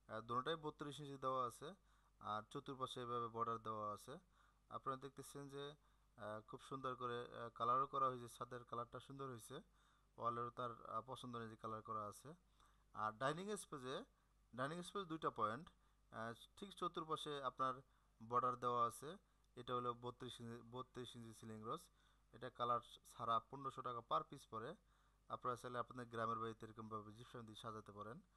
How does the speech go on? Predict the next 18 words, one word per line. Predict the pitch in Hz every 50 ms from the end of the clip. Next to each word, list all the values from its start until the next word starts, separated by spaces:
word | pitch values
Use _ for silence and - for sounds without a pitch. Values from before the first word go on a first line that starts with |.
| - - - - - _ _
বা | 117 110 110 110 110 -
চাইলে | 131 127 123 120
color | - 127 127 139 151 156
করতে | 151 156 151 - 135 120
পারেন, | 113 110 113 123 175 233 - _ _ _ _ _ _ -
বিভিন্ন | 120 123 117 120 120 120
color | 113 - 113 113 110 104
করা | - 110 110 107
যায়। | 104 104 110 117 139 - _ _ _ _ _ _ _
এটাও | - 139 - 175 185 185 196 196 -
একই, | - 170 156 - 160 156 147 139 143 131
আহ, | 131 131 131 131 120 - _ _ _ _ - -
simple | - - 147 143 135 143 139
করে | 135 - 135 123 120
border | 120 120 113 117 113 110
করা | - 117 110 110
আছে। | 107 - - 123
ড্রয়িং, | 113 110 107 110 110 113 117 120